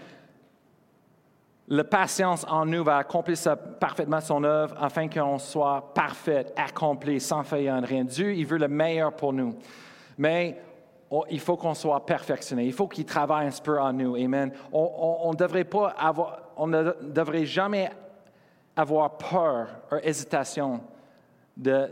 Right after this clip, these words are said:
de rentrer dans quelque chose de difficulté. Si c'est le Seigneur qui nous parle, c'est le Seigneur, on sait que c'est, c'est de Dieu, même s'il y a des difficultés, même si c'est pas ce qu'on pensait.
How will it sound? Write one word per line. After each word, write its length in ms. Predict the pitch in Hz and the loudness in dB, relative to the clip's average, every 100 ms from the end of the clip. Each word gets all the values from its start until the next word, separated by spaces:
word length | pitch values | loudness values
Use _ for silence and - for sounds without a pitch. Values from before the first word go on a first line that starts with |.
| 135 | 0
de 100 | 135 | 2
rentrer 320 | 127 147 151 | 2 0 0
dans 200 | 143 131 | 0 0
quelque 220 | - 127 | -4 -6
chose 280 | - 131 123 | -4 -4 -2
de 80 | 123 | -4
difficulté. 680 | 120 117 - 123 - 104 - - _ - - | -4 -10 -10 -10 -8 -10 -14 -20 _ -20 -18
Si 280 | - - 202 | -8 -2 0
c'est 200 | - 180 | 2 2
le 140 | 156 | 0
Seigneur 480 | 139 - 156 151 160 | -2 -2 0 0 -2
qui 140 | 156 143 | -2 -4
nous 100 | 131 | -4
parle, 380 | - 151 139 | -2 0 0
c'est 120 | 135 135 | 0 -4
le 60 | |
Seigneur, 400 | 127 156 143 156 143 | -4 -2 -2 -2 -2
on 120 | 135 | -2
sait 220 | - 170 | -2 -4
que 100 | - | -4
c'est, 240 | - 135 127 123 | -4 -4 -4 -10
c'est 200 | 123 139 | -4 -2
de 100 | 127 | -2
Dieu, 240 | 117 123 | -4 -4
même 260 | 147 160 202 | -2 0 -2
s'il 160 | - 175 | 0 -2
y 20 | |
a 60 | |
des 140 | 147 139 | 0 -4
difficultés, 600 | 127 165 - - 143 156 | -4 -8 -6 -10 -6 -2
même 220 | 147 185 | 0 -2
si 80 | 185 | -2
c'est 80 | 180 | -2
pas 180 | 180 | -2
ce 280 | 175 160 - | -4 -6 -6
qu'on 500 | 180 160 - - 165 | -2 -2 -4 0 0
pensait. 460 | - 170 156 180 | 2 0 0 -2